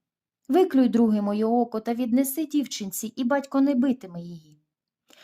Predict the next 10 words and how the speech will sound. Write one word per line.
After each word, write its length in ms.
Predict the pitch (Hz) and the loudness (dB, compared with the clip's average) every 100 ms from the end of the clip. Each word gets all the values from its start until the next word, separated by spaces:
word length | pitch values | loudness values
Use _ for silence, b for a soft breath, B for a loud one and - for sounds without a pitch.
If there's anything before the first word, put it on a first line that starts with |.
| B B B B B | B B B B B
«Гаразд, 560 | 233 370 330 233 - - | 2 4 4 2 -2 -8
я 200 | 240 269 | -2 0
залишусь 600 | 262 262 285 349 339 - | 2 2 0 -2 -6 -2
біля 240 | 302 302 | 0 0
тебе 400 | 302 294 294 262 | -2 0 0 0
ще 280 | 269 - 285 | -2 -4 0
одну 200 | 254 247 | 2 4
ніч», — 320 | 254 196 156 - | 2 0 -4 -14
сказала 420 | 170 165 170 175 | -12 -10 -8 -8
ластівка. 640 | 156 151 - 185 - - | -10 -14 -20 -20 -20 -20